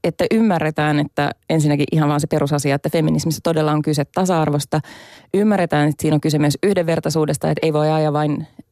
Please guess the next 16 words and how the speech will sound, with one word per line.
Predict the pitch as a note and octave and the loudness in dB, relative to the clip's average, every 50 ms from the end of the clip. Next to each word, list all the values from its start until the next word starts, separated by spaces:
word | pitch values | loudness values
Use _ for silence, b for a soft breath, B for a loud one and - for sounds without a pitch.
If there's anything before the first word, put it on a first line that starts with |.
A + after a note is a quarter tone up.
| - | -4
niin | - D#3 D3+ | -2 0 2
kuin | D3+ D#3 D3 | 2 2 2
yhden | C#3+ E3 D#3 D3+ D3+ | 2 2 2 0 0
sukupuolen | D#3+ D#3 - D#3+ - D#3 D3+ D3+ D3+ D#3 | 0 -2 -2 -2 0 0 0 0 0 0
tai | D3+ D#3 | 0 0
yhdestä | D#3+ E3+ D#3+ D#3 - D#3 | 0 0 0 -2 -2 -2
näkökulmasta | D#3+ D3+ D3+ D#3 C#3+ D#3 D#3 D3+ D3+ D3 - - | -2 -2 -2 -2 -2 -2 -2 -2 -2 -2 -2 -2
asioita, | D#3+ C#3+ D3+ D3 C#3+ D3 | -2 0 0 -2 -2 -2
vaan | C#3+ D3+ D3+ | -2 -2 -2
pitää | C#3 C3 D#3 D3+ | -2 -2 -2 -2
tavallaan | D3 - D3 D#3 D3+ D3+ | -2 0 0 0 0 0
katsoa | D3+ D3+ D3+ - - C3+ | -2 -4 -4 -4 -4 -4
sitä | - - D#3+ E3 D#3 | -4 -4 -2 -2 -2
niin | D3 - | 0 0
kuin | - D#3 - | -2 -2 -2
koko | - E3+ D#3+ E3+ D#3+ | -2 -2 -2 -2 -4